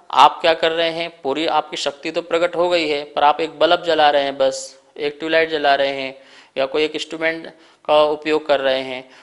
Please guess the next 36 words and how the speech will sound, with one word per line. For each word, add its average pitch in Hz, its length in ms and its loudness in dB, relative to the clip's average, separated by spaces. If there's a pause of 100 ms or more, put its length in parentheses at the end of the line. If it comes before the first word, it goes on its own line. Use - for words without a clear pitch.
(160)
तो 180 240 4
शक्ति - 540 -4
तो 185 140 -2
बहुत 180 380 6
प्रकट 190 220 4
हो 151 100 2
गई। 110 160 -2 (680)
दस 151 240 -2
किलो 180 200 -2
वाट 170 300 4
की 170 60 -6
शक्ति 165 380 -8
की 170 80 -2
आपने, 165 300 0
आपको - 280 0
इतने 160 240 -4
पास - 440 -2 (280)
पैसा 139 280 4
था 170 260 0
कि 165 200 -6
आप 151 240 4
इतना 156 240 -4
खर्च - 320 -4
कर 147 160 0
सकते - 420 -6
थे, 139 240 -8 (420)
तो 139 60 2
आपने 147 240 4
दस 151 240 0
किलो 175 180 -2
वाट 156 240 0
की 170 60 -8
शक्ति - 400 -6
आपने 143 260 0
ले 131 200 -4
ली, 120 220 -10